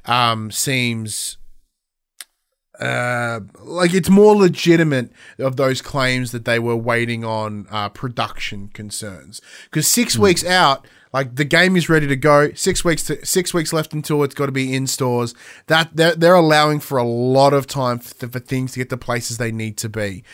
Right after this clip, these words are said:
Speaker 1: So I, uh, I eat my words. A hundred percent. Ryan was wrong. They were ready to go. Um, and they, they were a hundred percent on a logistics thing.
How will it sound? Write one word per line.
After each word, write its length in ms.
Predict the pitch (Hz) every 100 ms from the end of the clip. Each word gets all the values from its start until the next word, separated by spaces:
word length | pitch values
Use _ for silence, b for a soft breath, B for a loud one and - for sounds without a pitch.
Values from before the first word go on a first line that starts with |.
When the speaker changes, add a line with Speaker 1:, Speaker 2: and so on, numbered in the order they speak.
| B B
Speaker 1:
So 480 | B - 127 120 117
I, 320 | 110 117 113 113
uh, 380 | 110 110 107 - - _ _ _
I 120 | 175 202
eat 60 |
my 100 | 202
words. 460 | 202 208 147 - - _ _
A 60 | 131
hundred 180 | 170 185
percent. 360 | 170 196 180 - _ _ _
Ryan 340 | 143 156 175 180
was 140 | 160
wrong. 340 | 160 160 160 - b b b
They 140 | 135
were 200 | 143 151
ready 180 | 151 147
to 80 | 139
go. 380 | 135 127 123 120 - b b
Um, 320 | 110 104 104 107
and 160 | 110
they, 180 | 110 110
they 200 | 117 123
were 240 | 120 123
a 140 | 123 113
hundred 320 | 113 139 123
percent 260 | 131 127 113
on 140 | 113
a 40 | 113
logistics 640 | 110 - 107 - 104 -
thing. 280 | 107 98 101